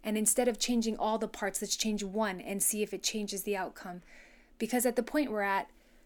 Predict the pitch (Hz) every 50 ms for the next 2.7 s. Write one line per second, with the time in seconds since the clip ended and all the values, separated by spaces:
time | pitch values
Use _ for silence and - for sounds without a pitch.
0 | _ - - 190 226 220 - 254 247 220 247 226 226 226 202 196 196 202 196 202
1 | 208 202 196 196 202 196 202 190 190 190 190 190 - 196 196 190 190 185 185 180
2 | - 214 208 - 196 175 - - 170 196 208 - 180 -